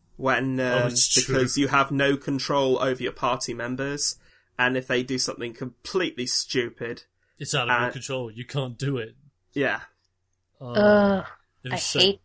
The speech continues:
Speaker 2: that was,
Speaker 3: that.
Speaker 2: like, one of the worst design decisions. Like, great game, but why? <laughs> Like, one of the things.
Speaker 1: Mm.
Speaker 2: Oh, God. Right.
Speaker 1: Like, Persona three Portable made it a lot easier
Speaker 2: Mm.
Speaker 1: by letting you control the party,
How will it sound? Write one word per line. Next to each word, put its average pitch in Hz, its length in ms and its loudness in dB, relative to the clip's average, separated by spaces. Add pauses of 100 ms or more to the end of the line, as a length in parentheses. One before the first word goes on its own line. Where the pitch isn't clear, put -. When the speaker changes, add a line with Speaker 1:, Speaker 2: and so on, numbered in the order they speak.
Speaker 2:
that 147 160 6
was, 160 120 6
Speaker 3:
that. 151 100 4
Speaker 2:
like, 123 80 -4
one 127 120 -6
of 117 60 -10
the 117 200 -10
worst 120 380 -6
design 110 440 -8
decisions. 104 800 -14 (360)
Like, 165 200 2 (220)
great 185 260 2
game, 151 360 2 (360)
but 147 240 -2
why? 127 840 0 (300)
<laughs> 127 120 -2 (300)
Like, 165 220 6
one 170 220 4
of 170 100 -12
the 170 120 0
things. 117 540 -8 (560)
Speaker 1:
Mm. 143 60 -6
Speaker 2:
Oh, 117 360 -2 (100)
God. 104 240 -10 (460)
Right. 156 220 4
Speaker 1:
Like, 131 180 0
Persona 202 380 2
three 190 200 -2
Portable 160 500 -2
made 135 260 0
it - 80 -2
a 123 80 2
lot 139 460 0 (400)
easier 151 600 2 (840)
Speaker 2:
Mm. 139 160 -2
Speaker 1:
by 123 380 2 (180)
letting 135 240 2
you 135 100 0
control 131 380 -2
the 127 80 -4
party, 135 600 -2